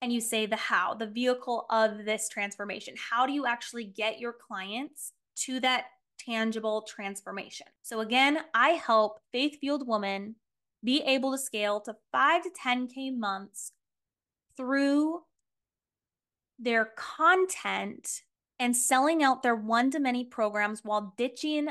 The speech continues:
the hustle and serving God first. So that would be an example of my faith, my, excuse me, I help statement.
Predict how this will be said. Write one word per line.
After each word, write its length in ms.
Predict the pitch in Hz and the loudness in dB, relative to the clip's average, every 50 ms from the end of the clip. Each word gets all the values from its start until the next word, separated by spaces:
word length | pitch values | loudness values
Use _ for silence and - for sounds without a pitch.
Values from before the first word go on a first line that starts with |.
| - - | -6 -10
the 160 | 233 220 240 | -2 0 0
hustle 560 | 226 - - - 233 226 233 - - 202 196 190 | 0 0 -2 0 0 0 0 0 -2 -2 -2 -2
and 220 | - 220 214 190 | -2 -4 -6 -8
serving 400 | - - 220 208 202 214 208 208 | -6 -4 -4 -4 -4 -6 -10 -8
God 240 | 196 185 180 185 180 - _ | -6 -4 -6 -6 -6 -8 _
first. 440 | - - - - - - - - - _ _ _ _ | -14 -14 -12 -12 -14 -14 -14 -14 -16 _ _ _ _
So 200 | - - 254 240 | -8 -6 -2 2
that 160 | 240 240 226 | 2 2 2
would 120 | 254 262 233 | 0 0 0
be 240 | 277 277 285 285 - - | 0 0 0 -2 -4 -4
an 120 | - 247 | -2 -2
example 560 | 240 220 220 226 208 208 202 220 214 208 - - | -2 -2 0 0 0 0 0 0 -2 -2 0 2
of 220 | - 214 208 202 - - | 0 0 0 0 -6 -10
my 640 | 214 208 208 202 190 190 202 208 214 220 226 220 - _ _ _ _ | -10 -6 -4 -4 -2 0 0 0 -2 -2 -4 -6 -8 _ _ _ _
faith, 220 | 214 208 208 202 - _ _ _ _ | -6 -6 -6 -8 -10 _ _ _ _
my, 500 | 233 220 214 214 220 220 220 220 220 220 220 _ _ _ _ _ | -4 0 2 2 4 4 2 0 -2 -6 -8 _ _ _ _ _
excuse 280 | _ - - 233 220 190 | _ -14 -10 -10 -8 -8
me, 180 | 180 - - _ _ _ _ _ _ _ _ _ - | -10 -12 -14 _ _ _ _ _ _ _ _ _ 0
I 140 | 247 233 233 | 2 4 4
help 340 | 226 214 220 220 220 220 | 2 2 0 -2 -2 -2
statement. 480 | - - - - 208 - - - - | -6 -8 -6 -6 -6 -8 -8 -14 -18